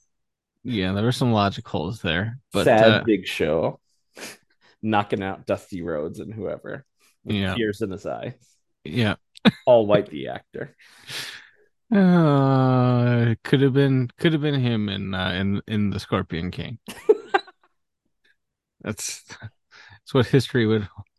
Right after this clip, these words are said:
Speaker 2: Been him in Blade Trinity.
Speaker 1: Yeah, that's what we'd li-, we'd like you to believe.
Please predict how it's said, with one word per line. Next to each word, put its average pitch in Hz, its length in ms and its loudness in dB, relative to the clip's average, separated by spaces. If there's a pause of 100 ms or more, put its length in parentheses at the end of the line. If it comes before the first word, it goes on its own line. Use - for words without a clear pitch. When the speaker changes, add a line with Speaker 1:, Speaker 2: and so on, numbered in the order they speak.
(500)
Speaker 2:
Been 131 160 0
him 123 220 0
in 107 120 0
Blade 101 460 0
Trinity. 92 680 -6 (1500)
Speaker 1:
Yeah, 98 260 -2
that's 101 200 -4
what 90 100 -2
we'd 101 240 -2
li-, 90 260 -2
we'd 87 220 -6
like 80 260 -8
you 147 60 -18
to - 140 -20
believe. - 340 -12